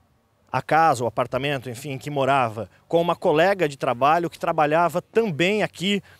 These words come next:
no Laboratório de Análises Clínicas do H R A. Ele foi espancado brutalmente, principalmente na cabeça, até a morte.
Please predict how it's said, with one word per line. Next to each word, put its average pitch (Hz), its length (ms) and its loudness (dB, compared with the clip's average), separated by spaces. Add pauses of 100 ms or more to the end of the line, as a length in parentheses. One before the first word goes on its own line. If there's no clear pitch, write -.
(100)
no 175 180 0
Laboratório 190 640 2
de 170 80 0
Análises 170 520 -2
Clínicas 165 720 -4 (220)
do 170 300 2 (100)
H 147 420 2
R 147 300 -2
A. 98 200 -2 (220)
Ele 151 140 -6
foi 185 320 -6
espancado 180 880 0
brutalmente, 156 1120 -2
principalmente 175 840 -4
na 156 180 -2
cabeça, 160 720 -2 (280)
até 160 260 0
a 170 100 4
morte. 135 560 0